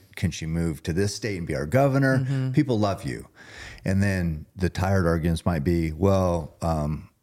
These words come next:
Speaker 1: the World Economic Forum, globalist type thing." So, um, what do you say to those people that, that wanna throw out that, "Well, you're linked to this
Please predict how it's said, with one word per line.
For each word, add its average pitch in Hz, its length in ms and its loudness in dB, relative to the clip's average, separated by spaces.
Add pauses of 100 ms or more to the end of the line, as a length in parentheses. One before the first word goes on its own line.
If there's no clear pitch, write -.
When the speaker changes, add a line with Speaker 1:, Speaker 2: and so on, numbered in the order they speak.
(280)
Speaker 1:
the 98 160 2
World 101 360 4
Economic 80 520 -2
Forum, 69 540 -4 (180)
globalist 87 760 0
type 92 340 -4
thing." 69 320 -2
So, 90 420 -6 (400)
um, 85 500 0 (520)
what 110 160 2
do 117 80 4
you 104 60 2
say 107 180 -8
to 90 80 -2
those 87 220 -2
people 98 280 -2
that, 80 280 -4
that 82 160 -4
wanna 87 200 0
throw 90 380 0
out 80 360 0
that, 76 360 -4
"Well, 90 160 2
you're 87 180 2
linked 87 280 0
to 82 120 -6
this 67 480 -6